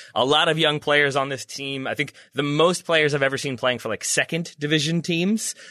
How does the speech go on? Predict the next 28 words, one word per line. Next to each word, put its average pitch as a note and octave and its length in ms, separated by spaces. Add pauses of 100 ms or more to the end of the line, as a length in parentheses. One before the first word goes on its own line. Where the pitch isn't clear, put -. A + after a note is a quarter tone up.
(140)
Uh, A#2+ 380
and D3 180
I C3+ 60
think F3+ 220
there C#3 140
is B2+ 120
a B2 60
reason C#3+ 280
for B2 120
that A2 200
because A2 600
looking C3 380
at E2 140
the G#2+ 80
schedule G#2 500
this F#2 200
summer, D3+ 460 (400)
it D#3 120
is D3+ 360 (420)
as E3+ 300
congested D3 500
as C3 120
the C3 80
Premier B2+ 280
League, A2+ 300 (180)
uh, G#2 200
f-, - 220
like, G2 220